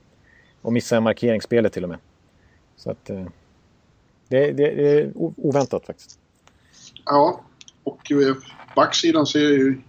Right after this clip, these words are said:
Speaker 2: inte så kul ut, tycker
Speaker 1: Nej.
Speaker 2: jag.
Speaker 1: Nej, det gör den inte. Nej.
Speaker 2: Och här känns det så bra när man fått Auston Matthews och,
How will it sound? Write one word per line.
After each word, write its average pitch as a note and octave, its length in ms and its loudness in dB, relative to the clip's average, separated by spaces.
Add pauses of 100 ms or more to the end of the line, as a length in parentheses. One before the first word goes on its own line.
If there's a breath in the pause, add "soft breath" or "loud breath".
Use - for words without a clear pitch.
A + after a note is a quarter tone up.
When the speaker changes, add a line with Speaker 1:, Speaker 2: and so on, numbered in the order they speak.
Speaker 2:
inte C3+ 320 -2
så - 200 -4 (220)
kul D#4+ 280 6
ut, - 80 -12 (440)
tycker D3+ 140 2
Speaker 1:
Nej. D#3+ 100 4
Speaker 2:
jag. G2 100 -2 (400)
Speaker 1:
Nej, C3+ 200 2
det C3+ 60 2
gör A#2 100 0
den G2+ 100 -4
inte. - 180 -12 (120)
Nej. F#2+ 260 -16 (220)
Speaker 2:
Och - 80 0
här C#3+ 120 4
känns D3 240 4
det - 40 -2
så D#3 80 2
bra B2 180 2
när B2 80 2
man B2 140 2
fått - 160 -10 (680)
Auston B2+ 420 2
Matthews A#2+ 500 -2
och, A2 120 -2